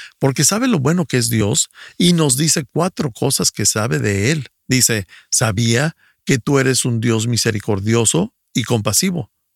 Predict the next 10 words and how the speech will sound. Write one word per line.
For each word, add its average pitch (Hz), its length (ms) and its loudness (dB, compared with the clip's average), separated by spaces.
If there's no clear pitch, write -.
Luego 185 260 2
dice, 143 360 0
"Lento 185 400 2
para 120 180 -2
enojarte". 107 640 -4
Sabe 226 320 -2
que 160 140 -2
Dios 151 320 2
es - 160 0
paciente, 139 720 -2